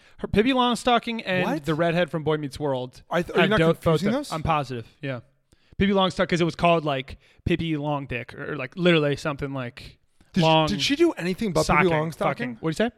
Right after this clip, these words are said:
Speaker 2: Did she do anything but Pippi Longstocking?
Speaker 1: I don't know, but she's good looking, dude. She's
Speaker 2: No,
Speaker 1: not
Speaker 2: yeah.
Speaker 1: bad looking.
Speaker 2: Well,
Speaker 1: I'm,
Speaker 2: she's
Speaker 1: I'm shocked that that was her only gig, if that was.
Speaker 2: Apparently, she has a great left hook too, 'cause she's about to go after
Speaker 1: Apparently.
Speaker 2: Mary Carey.
Speaker 1: I've also, I've also never heard of that porn star too, Mary Carey.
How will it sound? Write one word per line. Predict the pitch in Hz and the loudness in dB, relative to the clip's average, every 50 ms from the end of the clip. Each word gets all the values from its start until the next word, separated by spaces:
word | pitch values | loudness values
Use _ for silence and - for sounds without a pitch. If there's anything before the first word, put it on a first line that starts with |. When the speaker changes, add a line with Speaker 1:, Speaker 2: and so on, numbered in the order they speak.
| _ - | _ -10
Speaker 2:
Did | 170 165 | -8 -6
she | 151 208 | -4 -2
do | 220 277 285 247 | 0 0 0 0
anything | 214 170 151 156 143 185 196 | -2 -4 -6 -6 -6 -6 -4
but | 185 185 - | -4 -4 -4
Pippi | 185 180 202 | -4 -6 -4
Longstocking? | 208 208 214 202 - - 226 202 254 262 262 240 | -4 -4 -4 -6 -6 -8 -8 -8 -10 -12 -10 -4
Speaker 1:
I | - 254 | 0 2
don't | 320 359 | 2 4
know, | 403 415 | 4 4
but | 269 185 | 2 2
she's | - 285 339 | 2 2 2
good | - 349 269 | 2 2 2
looking, | 185 202 - - 269 185 | 2 2 2 2 0 0
dude. | 143 147 196 233 - _ _ _ _ _ _ _ _ _ _ _ | 2 2 0 0 -2 _ _ _ _ _ _ _ _ _ _ _
She's | - 180 | 4 6
Speaker 2:
No, | 220 240 | 8 8
Speaker 1:
not | 202 220 269 | 8 8 6
Speaker 2:
yeah. | 269 | 6
Speaker 1:
bad | 185 160 202 254 247 | 6 4 4 4 4
looking. | 185 147 - 143 131 127 165 | 4 2 0 -2 -6 -4 0
Speaker 2:
Well, | 170 208 190 | 2 2 4
Speaker 1:
I'm, | - 208 | 4 2
Speaker 2:
she's | 190 - | 2 2
Speaker 1:
I'm | 185 208 | 0 0
shocked | 208 - - 214 220 226 | 0 2 2 2 2 2
that | - 208 | 0 -2
that | - 185 190 | 0 0 0
was | 190 - | 0 0
her | - 180 | 0 0
only | 175 175 175 156 | 0 0 -2 -2
gig, | 123 147 165 214 226 | -2 0 0 0 0
if | 185 - | 0 -2
that | - 151 151 | -2 -2 -2
was. | 139 151 185 175 143 135 - | 0 0 0 0 -2 -2 -2
Speaker 2:
Apparently, | - 185 208 208 | -2 -2 0 -2
she | 170 165 185 | -2 -2 -2
has | 156 | -2
a | 147 | -2
great | 135 - 160 165 156 | -2 -2 -2 -2 -2
left | 135 156 147 - - | -2 -2 -4 -2 0
hook | 180 175 - - - | -2 -2 -2 -2 -4
too, | 175 175 143 160 120 - | -4 -2 -2 -4 -6 -8
'cause | - 123 | -8 -4
she's | 135 175 160 | -2 -2 0
about | 135 175 160 | 0 0 -2
to | - 131 | -2 0
go | 139 165 160 | 2 2 2
after | 156 156 | 2 2
Speaker 1:
Apparently. | 165 160 151 156 | 0 0 0 0
Speaker 2:
Mary | 156 147 139 | 0 0 -2
Carey. | 131 - 156 170 | -2 0 2 4
Speaker 1:
I've | 185 165 | 6 6
also, | 294 - - 294 | 4 4 4 4
I've | 202 208 196 | 2 4 4
also | 247 262 - 254 226 | 2 2 2 0 -2
never | 220 202 190 | -2 -2 -2
heard | 180 208 196 | -2 -2 -2
of | 180 | -2
that | 180 180 - | -2 -2 -2
porn | 208 208 190 | -4 -4 -4
star | - - - | -4 -6 -6
too, | - - 175 147 | -4 -2 -4 -2
Mary | 139 139 143 131 | -2 -4 -6 -6
Carey. | - 156 151 131 120 123 120 | -4 -2 -2 -2 -2 -6 -10